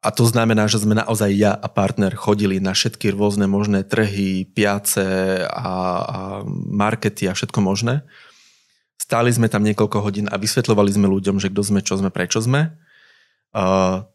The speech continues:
to nám vlastne pomohlo na-, začať zbierať takú tú kritickú masu. Potom sa nám podarilo nájsť vlastne nášho prvého sieťového partnera, čo bol Martinus. A potom to pokračovalo vlastne ďalej. A keď už to bolo v tom štádiu, že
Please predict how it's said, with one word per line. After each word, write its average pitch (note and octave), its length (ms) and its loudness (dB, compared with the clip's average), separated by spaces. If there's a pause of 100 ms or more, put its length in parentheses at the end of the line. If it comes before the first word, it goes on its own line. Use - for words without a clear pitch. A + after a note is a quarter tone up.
(100)
to B2+ 80 6
nám A2+ 240 4
vlastne G#2 240 2
pomohlo G#2+ 400 4
na-, G2+ 160 0
začať A2 320 2
zbierať G#2 480 2
takú G#2 160 -4
tú G#2+ 80 -2
kritickú G#2+ 480 -2
masu. G#2+ 560 2
Potom A2 320 0
sa - 80 -2
nám G#2 160 2
podarilo G#2 400 2
nájsť G2 240 0
vlastne G2 320 -2
nášho G2 240 -2
prvého G#2+ 320 0
sieťového G2+ 400 -4
partnera, G2 400 -2
čo - 160 -4
bol F#2+ 80 -2
Martinus. A2+ 640 -2 (1000)
A A2 120 -4
potom A2 240 2
to G2+ 80 -6
pokračovalo G#2 480 0
vlastne F#2+ 320 -2
ďalej. G#2 480 0 (720)
A - 80 -8
keď A#2 240 2
už - 0 -
to A2+ 160 2
bolo A2 160 4
v - 80 -6
tom A#2 80 2
štádiu, G#2 560 0
že G2+ 240 2